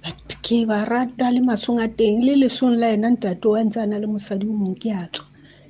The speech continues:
Ke khaphile ngwanake. So,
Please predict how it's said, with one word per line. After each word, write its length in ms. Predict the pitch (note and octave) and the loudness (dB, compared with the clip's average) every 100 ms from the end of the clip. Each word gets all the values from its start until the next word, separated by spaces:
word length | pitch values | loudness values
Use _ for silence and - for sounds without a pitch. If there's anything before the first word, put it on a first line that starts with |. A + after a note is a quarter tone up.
| - | -20
Ke 120 | - - | -14 -6
khaphile 400 | A3 G#3+ A3+ A#3 | -6 -2 0 2
ngwanake. 640 | G3 F#3+ F3+ - - - - - - - - _ - - - _ _ - - - - | 2 -2 -6 -12 -14 -14 -20 -20 -20 -20 -20 _ -20 -20 -20 _ _ -10 -10 -20 -20
So, 600 | - - A#3+ A3+ A3 - | -14 -2 2 4 2 -2